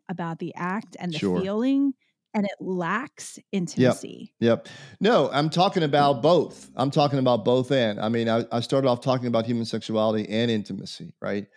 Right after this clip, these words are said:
Speaker 2: And so for me, they're connected. In fact, you know, the, the act without the intimacy is,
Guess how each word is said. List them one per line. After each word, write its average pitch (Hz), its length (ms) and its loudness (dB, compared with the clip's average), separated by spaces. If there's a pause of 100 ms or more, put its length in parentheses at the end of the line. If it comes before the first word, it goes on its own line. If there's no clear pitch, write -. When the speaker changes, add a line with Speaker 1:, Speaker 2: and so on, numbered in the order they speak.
(280)
Speaker 2:
And 117 100 -2
so 127 260 4
for 123 200 -2
me, 151 320 4
they're 127 160 2
connected. 107 640 -4
In 110 140 -4
fact, 135 380 0 (240)
you - 80 -2
know, 123 280 2
the, 127 280 -2
the 143 320 2
act 156 420 -2
without 120 480 0
the 123 100 -2
intimacy 120 640 -2
is, 165 200 0